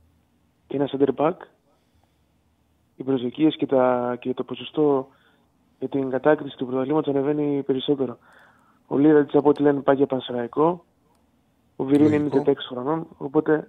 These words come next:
Speaker 1: δεξί μπακ θέλουμε σίγουρα.
Speaker 2: Ε, ναι, εννοείται. Και δεν νομίζω ότι υπάρχει περίπτωση να μην αποκτηστεί, να μην αποκτηθεί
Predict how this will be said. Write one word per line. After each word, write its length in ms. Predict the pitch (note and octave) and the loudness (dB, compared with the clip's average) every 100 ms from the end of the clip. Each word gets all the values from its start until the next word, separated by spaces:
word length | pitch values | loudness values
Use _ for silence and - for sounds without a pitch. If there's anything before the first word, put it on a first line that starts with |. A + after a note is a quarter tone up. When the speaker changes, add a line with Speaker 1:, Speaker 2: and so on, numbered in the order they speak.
| - | -10
Speaker 1:
δεξί 300 | C#3+ - D3+ | -8 -4 0
μπακ 200 | D3 - | 0 0
θέλουμε 220 | D3 C#3+ | 0 -2
σίγουρα. 420 | C3+ C#3 B2 A#2+ _ _ _ | -4 -4 -6 -10 _ _ _
Speaker 2:
Ε, 140 | - A#2+ | -4 2
ναι, 100 | C#3 A#2+ | 4 2
εννοείται. 440 | G#2 C3 C#3+ F#2+ - | 2 -2 -2 -6 -6
Και 120 | - | 0
δεν 120 | A#2 D3+ | 2 4
νομίζω 260 | E3+ E3 | 4 4
ότι 100 | D#3 | 2
υπάρχει 220 | A2+ B2 | 0 -2
περίπτωση 300 | A2+ A2 G#2 | -2 -4 -4
να 60 | G#2+ | -4
μην 80 | G#2+ | -4
αποκτηστεί, 680 | G2 G2+ F#2+ - G2 F#2+ F2+ | -8 -10 -10 -6 -4 -4 -6
να 100 | G#2 | -4
μην 160 | A2 A2 | -2 -4
αποκτηθεί 540 | A2 G#2+ F2+ G2 A2+ | -2 -6 -6 -10 -4